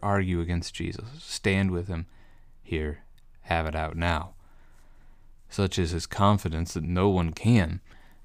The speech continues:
And it is our confidence as well. This is Hebrews chapter thirteen, verse six. "We can confidently say, 'The Lord is my helper, I will not fear. What can man do to me?'"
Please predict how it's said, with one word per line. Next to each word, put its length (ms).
And 340
it 140
is 160
our 180
confidence 640
as 120
well. 280
This 200
is 140
Hebrews 420
chapter 360
thirteen, 580
verse 220
six. 360
"We 120
can 240
confidently 680
say, 320
'The 140
Lord 320
is 160
my 160
helper, 500
I 100
will 240
not 260
fear. 420
What 320
can 260
man 380
do 220
to 160
me?'" 320